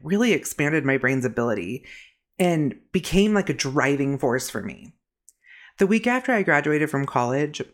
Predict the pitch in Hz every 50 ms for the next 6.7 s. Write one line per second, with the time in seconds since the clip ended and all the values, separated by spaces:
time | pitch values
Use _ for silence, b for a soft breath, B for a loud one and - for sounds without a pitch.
0 | - - 165 175 190 185 180 185 175 165 165 - - 156 156 151 147 139 139 -
1 | 139 139 - - 147 139 131 139 135 127 127 123 123 123 131 135 131 123 120 123
2 | 123 - 135 127 131 139 135 - - 143 127 120 120 120 113 120 120 117 120 123
3 | 143 151 165 160 151 - 135 120 - 131 123 123 - - 151 147 151 - - 165
4 | 139 131 123 - - 139 131 139 147 143 143 135 127 120 113 113 117 127 143 180
5 | 185 - - 147 - - 139 139 151 156 - - - 165 143 139 147 151 - 151
6 | 139 131 - 123 117 117 120 127 156 185 196 196 - -